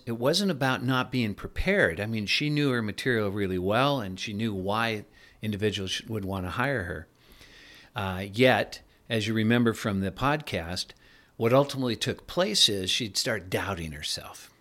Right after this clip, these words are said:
And as, as soon as she started doubting herself, she wasn't able to perform to be in the best version of herself. So she'd end up losing the job.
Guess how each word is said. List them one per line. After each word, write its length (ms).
And 140
as, 200
as 120
soon 340
as 80
she 120
started 360
doubting 340
herself, 540
she 200
wasn't 320
able 220
to 60
perform 640
to 100
be 200
in 100
the 40
best 300
version 340
of 60
herself. 580
So 320
she'd 280
end 220
up 280
losing 500
the 100
job. 460